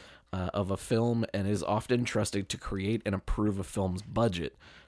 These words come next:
So she was doing all of that and also post-production and V F X and animation. <laughs>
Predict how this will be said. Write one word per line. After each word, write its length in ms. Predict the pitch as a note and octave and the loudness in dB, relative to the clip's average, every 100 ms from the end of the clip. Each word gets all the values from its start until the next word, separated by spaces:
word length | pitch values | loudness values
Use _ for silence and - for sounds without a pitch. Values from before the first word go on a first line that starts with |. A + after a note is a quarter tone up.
| - | -4
So 420 | - G#2 G2+ G2+ | 2 4 6 4
she 160 | - | 4
was 80 | B2+ | 2
doing 260 | A2+ A#2+ G#2 - - | 6 6 4 0 4
all 240 | C#3+ C#3+ | 8 8
of 80 | B2+ | 8
that 320 | D3+ D3 A#2 - - - - | 6 6 4 -2 -20 -20 0
and 180 | A#2 A#2 | 2 4
also 400 | A#2+ C3+ - A2+ | 4 6 6 6
post-production 880 | - A#2 - A#2 G2+ F#2+ A2 G2+ G2 - | 8 6 6 4 2 2 2 0 0 0
and 200 | G#2+ G#2 | 0 2
V 200 | G#2 G2+ | 2 2
F 120 | F#2+ | 2
X 340 | F#2+ F#2+ - - | 2 2 0 -2
and 240 | B2 G#2 F#2 | 2 2 2
animation. 680 | G2 F#2 F2+ F2+ - - | 2 2 2 0 0 0
<laughs> 60 | G#3 | -2